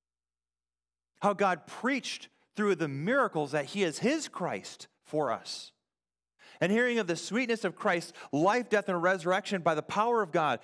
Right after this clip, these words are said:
you might trust in God and his work through Jesus Christ to save you. And you will never do that if God's Holy Spirit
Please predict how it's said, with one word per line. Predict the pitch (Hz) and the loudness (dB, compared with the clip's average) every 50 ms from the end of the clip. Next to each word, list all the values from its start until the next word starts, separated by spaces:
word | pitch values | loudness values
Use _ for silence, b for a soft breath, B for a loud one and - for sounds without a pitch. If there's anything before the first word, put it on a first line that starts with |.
| B B B - | B B B -4
you | 185 226 | -2 2
might | 214 208 180 - | 2 2 0 -2
trust | - - 220 214 196 - 202 | -2 0 0 0 0 0 -2
in | 202 190 180 180 139 - 120 | 0 0 0 -4 -6 -6 0
God | 120 185 226 269 269 233 196 - - 107 - - _ _ _ _ _ _ _ _ _ - | 2 4 4 4 2 2 0 0 -2 -6 -12 -14 _ _ _ _ _ _ _ _ _ -2
and | 147 156 | 0 0
his | 160 147 131 | 0 -2 0
work | 135 147 151 147 | 0 0 0 0
through | - 139 131 | -4 -6 -6
Jesus | 123 131 131 117 120 117 - | -4 -4 -6 -6 -6 -10 -6
Christ | - 123 107 107 - | -6 -6 -6 -6 -8
to | 98 | -14
save | - - 110 98 92 87 - | -10 -6 -6 -6 -6 -8 -12
you. | - _ _ _ _ _ _ _ _ _ _ _ _ _ _ _ _ _ _ | -20 _ _ _ _ _ _ _ _ _ _ _ _ _ _ _ _ _ _
And | 151 170 165 | -2 0 0
you | 226 247 | 2 0
will | 214 175 | 0 0
never | 160 151 151 170 220 269 277 285 294 262 | 0 -2 0 2 2 2 4 2 0 0
do | 240 254 226 | 0 0 0
that | 180 139 104 90 - - - - - - _ _ _ _ _ _ _ _ _ _ _ _ _ _ _ _ _ _ _ _ _ | 0 0 -2 -4 -10 -14 -14 -16 -16 -16 _ _ _ _ _ _ _ _ _ _ _ _ _ _ _ _ _ _ _ _ _
if | 147 156 147 | -4 -2 0
God's | - 180 156 143 - | 2 0 0 0 -4
Holy | - - - - 190 190 185 190 185 | -12 -10 -4 -2 -2 0 -2 -2 -4
Spirit | 185 - - - - 165 120 82 78 - - - - - | -4 -10 -16 -8 -6 -6 -6 -6 -10 -14 -16 -20 -20 -20